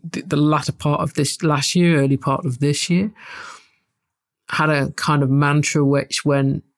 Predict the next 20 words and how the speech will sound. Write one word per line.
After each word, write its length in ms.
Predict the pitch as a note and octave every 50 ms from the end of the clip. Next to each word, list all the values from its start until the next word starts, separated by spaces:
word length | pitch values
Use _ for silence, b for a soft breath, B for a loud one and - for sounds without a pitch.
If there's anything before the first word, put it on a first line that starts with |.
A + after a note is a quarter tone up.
| _ -
essentially, 540 | D3+ - - D3 C#3 C3 - - C#3 C#3 C#3+
"Look, 280 | D3+ D#3 C#3 - - -
the 60 | -
Soviets 460 | - - E3+ E3 D3+ - - - -
were 160 | D3+ C#3+ C#3
a 60 | C#3
reliable 680 | C#3 D3 D#3 E3+ F#3 G3 F3+ C#3+ - C#3 C#3 C3+ C3 C3 b b b b b b _
exporter 680 | - B2 - - - - C#3+ C#3+ C#3 - - - C3+
during 440 | C3+ A#2+ - C3+ C#3 C#3+ C#3 C#3+ C#3+
the 200 | D3 D3+ D3 D3 -
Cold 320 | - - D#3 D3+ D3+ D3
War 200 | C3+ C3+ C#3 C#3+
years, 440 | C#3 C3+ D3 D3+ D3+ C3 - - - -
so 200 | - - C#3+ C#3
why 180 | C#3 C#3 D3 C#3+
wouldn't 320 | D3 C#3+ C#3+ C#3+ C#3 -
they 140 | C3 C3+ C#3
be 340 | C3+ - C#3 C#3 C#3+ C#3 -
a 100 | - C#3+
reliable 720 | C3+ C3+ C#3 C#3 C#3 C#3 C#3+ C#3+ C#3 - C#3 C3+ C3 C3 C3